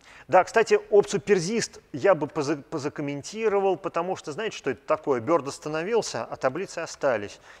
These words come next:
Это несколько неудобно в случае, когда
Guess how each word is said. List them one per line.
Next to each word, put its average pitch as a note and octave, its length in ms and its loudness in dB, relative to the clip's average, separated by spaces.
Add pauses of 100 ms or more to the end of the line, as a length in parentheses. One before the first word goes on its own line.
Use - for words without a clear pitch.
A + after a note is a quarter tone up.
Это C#3+ 180 -6
несколько D#3 420 -8
неудобно D3+ 640 -4 (280)
в - 60 -20
случае, D#3+ 380 -8
когда C3 560 -4